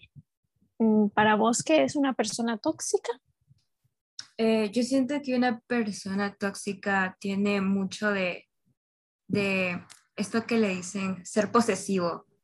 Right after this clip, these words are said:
Speaker 2: ¿no? Que sobre todo las personas tóxicas con la, con las que yo me he rodeado, por lo general,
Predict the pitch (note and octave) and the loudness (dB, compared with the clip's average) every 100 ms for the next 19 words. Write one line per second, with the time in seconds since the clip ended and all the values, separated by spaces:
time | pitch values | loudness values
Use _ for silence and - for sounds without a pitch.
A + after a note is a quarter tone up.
0 | _ _ _ F#3 F#3+ F#3 - - _ - | _ _ _ -2 0 0 -2 -8 _ -6
1 | G3 F#3+ F#3+ F#3 F3+ - - G3+ G3 F#3+ | -2 0 0 0 -4 -10 -6 -2 0 0
2 | G3+ F#3+ G3+ G3+ G#3 G#3 G#3 G#3+ G#3+ A3 | -2 0 2 2 2 -2 -6 0 0 2
3 | A#3+ A#3 C4 A#3+ A3+ G3 - - A3 G3+ | 0 2 2 2 0 -2 -4 0 0 0
4 | - F#3+ G3 G#3 A3 A3 G#3+ G3 G3 D4+ | -4 -4 0 2 2 2 0 2 2 2
5 | - _ _ _ _ A3+ A3 G#3+ G#3 G3+ | 0 _ _ _ _ 2 4 2 0 -2
6 | G3 G3 G#3+ A#3+ B3+ | 0 2 4 2 0